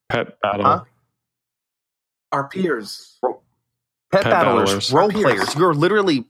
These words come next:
Speaker 2: trying to talk, trying to engage each and every one of those, and it doesn't work.
Speaker 3: World of War-, World of Warcraft has the, the
Speaker 2: Sandbox.
Speaker 3: aspect of being a, what was, what is it they usually call it? It's a,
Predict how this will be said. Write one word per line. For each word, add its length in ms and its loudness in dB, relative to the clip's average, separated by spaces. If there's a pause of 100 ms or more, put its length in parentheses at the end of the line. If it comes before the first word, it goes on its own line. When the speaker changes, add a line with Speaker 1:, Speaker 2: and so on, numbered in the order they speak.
(100)
Speaker 2:
trying 320 -2
to 240 -6
talk, 440 -2 (140)
trying 280 0
to 200 -2 (240)
engage 560 0
each 200 -6
and 60 -8
every 200 0
one 180 2
of 100 0
those, 220 0
and 140 -6
it 120 -4
doesn't 340 -2 (140)
work. 440 -6 (2500)
Speaker 3:
World 240 0
of 100 -4
War-, 280 -4 (680)
World 260 0
of 140 -4
Warcraft 500 -2
has 440 -4
the, 560 -6
the 60 -20
Speaker 2:
Sandbox. 580 -2
Speaker 3:
aspect 180 -8
of 160 -8
being 500 -2
a, 440 -4
what 240 -8
was, 200 -6
what 200 -2
is 80 -6
it 80 -4
they 80 -4
usually 280 -2
call 280 -2
it? 140 -4
It's 220 -4
a, 380 -2